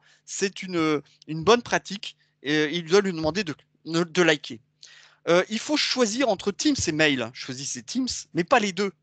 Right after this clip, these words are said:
C'est-à-dire que au sein de votre équipe, vous allez avoir des gens qui vont avoir du mal à aller dans Teams et vont continuer à faire des mails. Non. Si vous faites, par exemple, une équipe Teams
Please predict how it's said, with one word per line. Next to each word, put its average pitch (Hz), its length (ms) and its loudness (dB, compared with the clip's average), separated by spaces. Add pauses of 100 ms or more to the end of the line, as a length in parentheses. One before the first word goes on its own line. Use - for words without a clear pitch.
(500)
C'est-à-dire 233 500 2
que 190 340 0 (140)
au 175 120 -2
sein 240 260 -2
de 190 100 -2
votre 160 200 0
équipe, 208 360 -6 (260)
vous 143 100 2
allez 180 120 6
avoir 196 180 6
des 180 140 0
gens 240 120 -2
qui 208 140 -8
vont 156 80 0
avoir 151 160 2
du 160 140 -8
mal 233 200 4
à 185 40 8
aller 160 160 2
dans 143 160 -6
Teams 269 200 -6 (120)
et 175 80 -6
vont 170 160 -6
continuer 262 500 -2
à 240 80 4
faire 196 160 -2
des 190 100 -2
mails. 156 320 2 (400)
Non. 262 280 4 (420)
Si - 220 -2
vous 277 160 2
faites, - 420 2 (220)
par 185 180 2
exemple, 185 560 -4 (300)
une 196 160 -4
équipe 226 340 -4
Teams 262 260 0